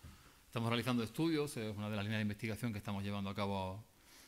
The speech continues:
ahora en el, en el centro, o en el laboratorio, mejor dicho, es, digamos, la influencia de estos aditivos químicos sobre el régimen de expansión final de, de las probetas.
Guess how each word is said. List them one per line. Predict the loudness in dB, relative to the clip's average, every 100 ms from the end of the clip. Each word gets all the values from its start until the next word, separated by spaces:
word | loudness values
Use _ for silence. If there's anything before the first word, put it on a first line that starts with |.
| -20 -12
ahora | 0 4 6 6 4
en | 4
el, | 2 2 0 -2
en | 2
el | 2 4
centro, | 4 4 4 0 -6 -20 -20 -6
o | 0
en | 2
el | 2
laboratorio, | 2 2 2 2 2
mejor | 2 2 4
dicho, | 2 2 -2 -4 -14 -20 -20 -20 0
es, | 4
digamos, | 6 6 6
la | 6
influencia | 4 2 2 2
de |
estos | 2 2
aditivos | 2 2 2 2
químicos | 0 2 0 0
sobre | 0
el | 0
régimen | 0 0 0 2
de |
expansión | 0 -2 -2 -2
final | 0 2 4 2
de, | 0 -2 -6 -8 -10 -8
de | -6
las | -4
probetas. | -4 -4 -6 -10 -18